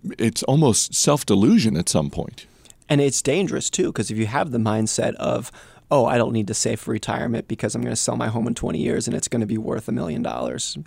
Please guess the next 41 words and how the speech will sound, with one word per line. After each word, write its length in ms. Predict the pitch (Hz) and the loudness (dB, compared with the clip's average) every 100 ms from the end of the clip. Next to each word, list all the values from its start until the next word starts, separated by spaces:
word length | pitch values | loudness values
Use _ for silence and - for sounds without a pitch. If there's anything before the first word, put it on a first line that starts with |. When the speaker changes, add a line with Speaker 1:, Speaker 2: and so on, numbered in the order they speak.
| - | -8
Speaker 2:
And, 280 | - - | -6 -6
you 80 | - | -4
know, 160 | 117 - | -4 -2
you 140 | 123 | -2
just 180 | 117 - | -2 -2
extrapolate 760 | - - 131 - - 151 151 - | -2 0 0 0 -2 -2 -2 -4
these 180 | 156 | -6
wild 600 | 120 117 - - - - - - | -2 0 0 0 -2 -4 -6 -8
expectations 760 | 143 - - - - - - | -8 -6 -8 -6 -6 -6 -6
out 140 | - | -6
into 140 | - - | -6 -10
the 80 | - | -8
future. 400 | - 143 123 - - - - _ | -6 -6 -8 -12 -18 -20 -20 _
That's 200 | 139 - | -4 0
dangerous 380 | 151 185 - - | 0 0 -2 -6
because 400 | 120 - 131 110 - | -2 2 2 2 -8
what 160 | - 135 | 0 2
history 400 | 123 208 - 113 | 4 2 2 0
tells 300 | - - 131 | 0 -2 -2
us, 160 | 135 123 | -2 0
maybe 240 | 165 208 | 2 4
it'll 160 | 131 - | 2 0
turn 200 | 113 110 | -4 -4
out 200 | - - | -6 -10
different, 380 | - 165 180 - | -8 -6 -8 -10
but 160 | - | -10
what 160 | - 123 | -8 -6
history 340 | 123 175 131 | -4 -2 0
tells 280 | 117 113 110 | 0 0 0
us 160 | 123 - | -2 -2
is 100 | 110 | 0
that, 240 | 120 - - - - - | 0 -2 -6 -20 -16 -2
no, 300 | 147 214 - | 0 0 -2
in 140 | 117 | -4
twenty 340 | - 151 143 | -2 0 2
years, 300 | 127 110 131 | 4 4 4
adjusted 560 | - 123 131 143 - 143 | 0 2 4 4 2 -4
for 240 | - 143 | 0 2
inflation, 680 | 127 117 - 160 185 - - - - - - | 2 0 0 -2 -2 -6 -10 -12 -18 -18 -4
your 120 | 131 | -2
home 360 | 123 120 117 | 2 2 0